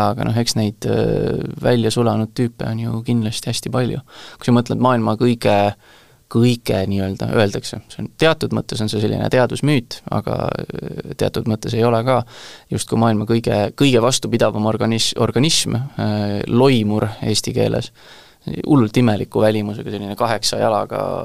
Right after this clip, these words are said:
näeb, näeb nagu tulnukas välja, natukene naljakas tegelane. Noh, see elab ka üle, noh, kõik kiiritused, külmetamised, äh, külmutamised, äh, äärmuslikud happelised keskkonnad, sellised asjad, on ju, põhimõtteliselt peaks vist avakosmoses ka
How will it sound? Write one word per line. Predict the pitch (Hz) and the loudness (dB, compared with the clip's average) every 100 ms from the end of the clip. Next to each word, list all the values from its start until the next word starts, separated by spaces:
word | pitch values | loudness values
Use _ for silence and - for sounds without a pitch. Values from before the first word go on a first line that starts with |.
| - | -8
näeb, | - 110 101 | -6 -4 -2
näeb | 120 110 | 0 -2
nagu | 107 107 | -4 -4
tulnukas | 117 107 - 107 | -4 -4 -6 -4
välja, | 110 104 | -2 -2
natukene | 107 - - 123 | -4 -6 -8 -4
naljakas | 110 110 107 - | 0 0 -2 -4
tegelane. | 117 113 127 - - - - - | -4 -2 -4 -8 -16 -20 -16 -8
Noh, | 107 | -2
see | - 107 | 2 4
elab | 104 104 104 110 107 | 4 2 2 0 0
ka | 123 113 | 2 4
üle, | 104 98 101 104 - 139 - - _ - - - | 4 2 -2 -6 -12 -12 -12 -14 _ -20 -20 -18
noh, | 104 101 92 - | -10 -8 -10 -4
kõik | 143 120 - _ _ - | 2 2 0 _ _ -2
kiiritused, | 170 165 135 - - 110 107 - | 2 4 2 0 -2 -2 -2 -6
külmetamised, | - 160 143 110 - 117 110 110 107 - 110 | 2 4 4 2 0 0 2 0 -4 -2 2
äh, | 110 117 - | 2 2 4
külmutamised, | 151 120 - 110 110 113 110 - - | 4 4 2 0 2 2 0 -2 -2
äh, | 110 110 107 107 - - - - - - - _ - | 0 2 0 -2 -6 -18 -20 -20 -20 -20 -20 _ -4
äärmuslikud | 147 139 113 113 113 117 | 0 2 2 0 -2 0
happelised | 127 151 - 110 110 110 | -2 0 -2 0 -2 0
keskkonnad, | 135 139 - 110 107 107 | 0 0 -2 -2 -2 0
sellised | 127 110 113 | 0 0 2
asjad, | 123 120 110 | 2 2 0
on | 113 110 | 0 0
ju, | 110 | 0
põhimõtteliselt | 123 113 107 - - | 2 2 2 -2 -2
peaks | 117 - | -2 -2
vist | - | -2
avakosmoses | 135 135 127 131 113 107 | 2 2 2 0 0 -2
ka | - | -2